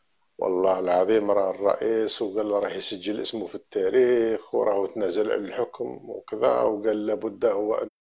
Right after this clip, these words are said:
أنه ت-، تسليم المشعل للشباب"، وكذا وكذا.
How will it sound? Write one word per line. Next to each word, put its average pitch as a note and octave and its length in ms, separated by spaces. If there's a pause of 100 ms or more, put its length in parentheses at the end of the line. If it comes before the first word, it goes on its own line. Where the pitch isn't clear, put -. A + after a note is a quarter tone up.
(240)
أنه G#2 240 (540)
ت-، A#2 80
تسليم G#2+ 500
المشعل G#2+ 480
للشباب"، A2+ 840
وكذا A#2 260
وكذا. B2+ 480